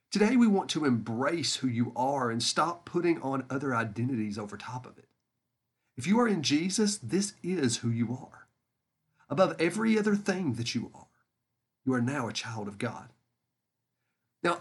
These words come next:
I know it's true that you are also an American.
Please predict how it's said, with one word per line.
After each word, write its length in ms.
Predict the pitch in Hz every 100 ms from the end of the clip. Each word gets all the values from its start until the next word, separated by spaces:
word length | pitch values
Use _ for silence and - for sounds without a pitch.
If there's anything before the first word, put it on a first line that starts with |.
| -
I 120 | 190
know 240 | 240 247 226
it's 160 | -
true 640 | - - 190 139 101 104 120 _ _ _ -
that 360 | 117 139 160
you 100 | 175 165
are 60 |
also 360 | 151 156 156 135
an 60 |
American. 460 | 117 110 - -